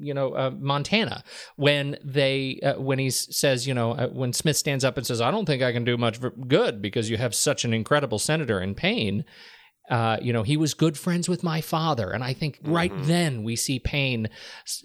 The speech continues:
Speaker 1: you know, we, we see on his face,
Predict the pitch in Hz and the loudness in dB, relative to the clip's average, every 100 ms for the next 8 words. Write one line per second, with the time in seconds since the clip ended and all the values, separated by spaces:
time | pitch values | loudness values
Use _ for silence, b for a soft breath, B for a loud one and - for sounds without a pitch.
0 | - - - 135 120 110 123 123 135 127 | -14 -18 -6 0 2 2 0 0 0 2
1 | - 190 196 156 165 147 151 - 151 120 | 4 4 4 2 2 2 2 4 4 4
2 | - | 0